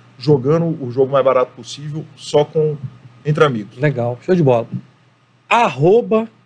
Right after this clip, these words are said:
Speaker 2: Clube Poker for Fun lá no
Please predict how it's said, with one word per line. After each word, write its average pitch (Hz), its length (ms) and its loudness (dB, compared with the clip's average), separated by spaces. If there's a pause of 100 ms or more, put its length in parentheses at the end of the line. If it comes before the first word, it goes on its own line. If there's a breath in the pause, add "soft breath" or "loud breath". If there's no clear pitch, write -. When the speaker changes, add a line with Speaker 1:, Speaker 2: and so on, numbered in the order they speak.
(260)
Speaker 2:
Clube 220 400 2 (540)
Poker 214 380 2
for - 360 -6
Fun 156 340 0 (600)
lá 160 240 2
no 190 320 0